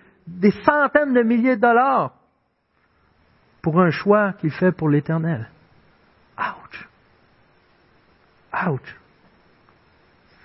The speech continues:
La majorité des gens ont un problème avec la médisance, et je connais un homme, c'est tout à fait le contraire. Après, à quel point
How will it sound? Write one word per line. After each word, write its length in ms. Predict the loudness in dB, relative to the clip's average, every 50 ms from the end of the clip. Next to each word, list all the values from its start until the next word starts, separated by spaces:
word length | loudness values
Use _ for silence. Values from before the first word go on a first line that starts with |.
| -20 -20 -12 0
La 120 | 2 2 4
majorité 400 | 4 2 2 2 2 0 2 2
des 180 | 4 2 2
gens 140 | 2 2 2
ont 80 | 0 -2
un 40 | -2
problème 500 | -2 0 0 2 2 2 2 2 0 0
avec 220 | 0 -2 -2 -2
la 100 | -2 -2
médisance, 600 | -2 -2 -4 -4 -4 -2 -2 0 0 -2 -6 -8
et 60 | -14
je 100 | -18 -4
connais 460 | -2 -2 0 2 2 2 2 0 0 -4 -8 _ _ _ _ _ _
un 220 | 0 0 2 2 2
homme, 380 | 2 2 2 0 -2 -4 -8 -14 -18 _ _ _ _ _ -16
c'est 180 | -14 -14 -4 0
tout 160 | 0 2 4
à 120 | 4 2 2
fait 160 | 2 0 0
le 60 | 0
contraire. 400 | 0 0 -2 -2 0 0 0 0
Après, 280 | 0 -4 -2 0 0 0
à 120 | 0 -2
quel 300 | 0 2 2 2 2 0
point 440 | -4 -4 0 2 2 2 2 0